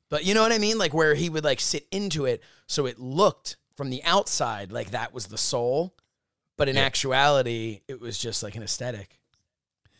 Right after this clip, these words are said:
Speaker 2: Dude, that and, uh, you know, Kerry Von Erich had the prosthetic boot.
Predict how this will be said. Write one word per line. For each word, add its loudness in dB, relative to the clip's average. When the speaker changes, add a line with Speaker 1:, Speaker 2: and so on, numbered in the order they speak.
Speaker 2:
Dude, 2
that 2
and, -2
uh, -2
you -10
know, -4
Kerry 0
Von 2
Erich -2
had -2
the -6
prosthetic -4
boot. -8